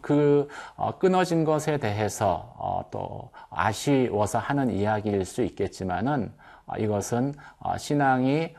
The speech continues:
어, 성숙해 가면서 생겨나는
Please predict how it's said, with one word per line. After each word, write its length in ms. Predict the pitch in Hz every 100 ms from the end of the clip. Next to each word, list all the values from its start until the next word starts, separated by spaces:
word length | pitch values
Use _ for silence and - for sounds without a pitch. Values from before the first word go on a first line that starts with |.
| -
어, 280 | - 90 82 -
성숙해 580 | 160 165 151 - - 131
가면서 800 | - 95 95 87 87 139 135 - -
생겨나는 800 | - 151 143 139 95 85 147 107